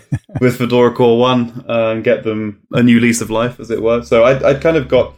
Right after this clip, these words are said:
Speaker 1: Yeah, th-, they were probably blazing. They probably had thrown away 'cause they were too slow to run
Speaker 2: Exactly.
Speaker 1: whatever, with
Speaker 2: <laughs> Yeah.
Speaker 1: and they were just blazing, right?
Speaker 2: <laughs> It was nice. We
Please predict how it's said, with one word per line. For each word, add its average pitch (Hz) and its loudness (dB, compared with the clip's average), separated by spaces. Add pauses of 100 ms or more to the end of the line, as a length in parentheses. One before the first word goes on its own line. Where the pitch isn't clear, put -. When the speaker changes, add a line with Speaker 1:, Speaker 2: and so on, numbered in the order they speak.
Speaker 1:
Yeah, 131 2
th-, 131 -6
they 147 0
were 151 2
probably 151 0
blazing. 120 -2
They 123 0
probably 151 0
had 131 -2
thrown 131 -2
away 123 -2
'cause 120 -6
they 117 -2
were 110 -2
too 123 -4
slow 113 -2
to 117 0
run 117 2
Speaker 2:
Exactly. 120 2
Speaker 1:
whatever, 113 0
with 151 4
Speaker 2:
<laughs> - -4
Yeah. 139 4
Speaker 1:
and 151 4
they 135 0
were 139 2
just 120 -4
blazing, 110 -2
right? 147 0
Speaker 2:
<laughs> - -20 (260)
It 131 2
was 135 2
nice. 127 0
We 113 -4